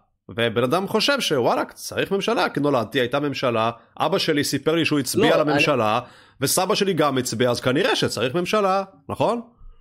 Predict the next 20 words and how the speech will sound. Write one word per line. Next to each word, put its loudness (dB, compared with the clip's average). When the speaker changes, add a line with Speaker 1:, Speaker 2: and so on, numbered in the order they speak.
Speaker 2:
איך 2
הם 4
עושים 0
את -4
זה? -2
הם 0
עושים -2
את -2
זה -2
דרך 0
פיגועים, 0
דרך -4
פחד, -2
דרך -2
הכנסת -6
עוד -2
פחד -2
ל-, -2
ל-, -2
לאנשים, -4